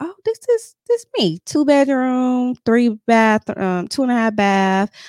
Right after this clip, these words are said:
Uh, it's a little weird. And I think that a lot of places down here are kind of, uh, weird as, uh, and I say weird, maybe it's just different.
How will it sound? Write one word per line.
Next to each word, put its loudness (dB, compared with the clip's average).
Uh, -2
it's 0
a 2
little 4
weird. 0
And -2
I 0
think -4
that 0
a 0
lot 0
of -4
places -6
down -4
here -4
are -4
kind -2
of, -2
uh, -8
weird 4
as, 2
uh, -6
and 0
I 2
say 0
weird, 0
maybe -2
it's -8
just -2
different. -2